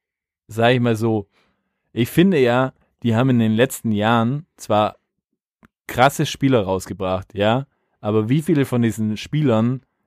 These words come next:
sind alles Problemspieler gewesen? Und da frage ich mich auch, ob die Transferphilosophie dann okay ist, weil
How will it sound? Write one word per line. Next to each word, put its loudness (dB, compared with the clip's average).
sind -2
alles 2
Problemspieler 0
gewesen? -4
Und -6
da 6
frage 2
ich 0
mich 0
auch, 6
ob 0
die -8
Transferphilosophie 0
dann 0
okay -2
ist, -4
weil 0